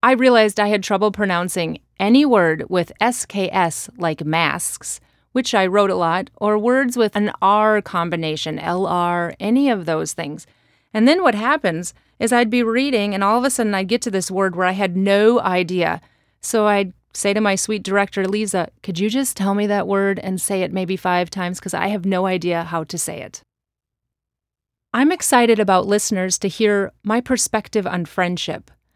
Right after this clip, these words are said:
A lot of times I think that we as listeners hear, like, what we're to receive as friends, but there's never been a call to action on how to be a friend. So the entire section that I recorded about friendship, I am super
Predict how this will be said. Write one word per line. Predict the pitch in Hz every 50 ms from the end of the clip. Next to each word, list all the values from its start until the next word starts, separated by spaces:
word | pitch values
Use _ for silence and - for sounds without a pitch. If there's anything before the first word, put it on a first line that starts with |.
| _ _ _ _ _ -
A | 202
lot | 196 220 247 302
of | 339 -
times | - - 226 220 214 208 196 -
I | 165 175
think | - - 285 320 311 -
that | 254 202 - 190
we | 202 220 220 220
as | 208 190 180
listeners | 196 208 196 - - 208 190 185 175 -
hear, | - 214 196 196 196 190
like, | 185 185 175 170 160
what | 190 208 220 -
we're | 226 226
to | - - 202 175
receive | 180 170 - - 294 311 320 240
as | 190 170 - -
friends, | - 180 160 160 - - 175 160 - 208 - _
but | - 220 -
there's | 254 254 233 226
never | 247 262 277 285 311
been | 247 247 226 202
a |
call | 185 - - 214 202 208 208 202
to | - 190
action | 156 185 190 185 - - - 185 170
on | 165 175
how | 170 156 196 190 185 185
to | - 185
be | 170 143 180 170 165
a | 151
friend. | - - 170 160 - - - - _ _ _ _ _ _ _ _ _
So | - - 226 202
the | 240 240
entire | 233 240 240 233 254 254 285 302 294
section | 277 - - 240 240 - - 254 240
that | 220 202
I | 196 190 190 185 -
recorded | 214 208 202 - - - 220 226 220 220 202
about | 202 175 185 180 - -
friendship, | - 208 196 208 214 - - 240 233 - _ _ _ _ _ _ _ _ _ -
I | 226
am | 226 208 185
super | - - - - 262 247 - 214 190 180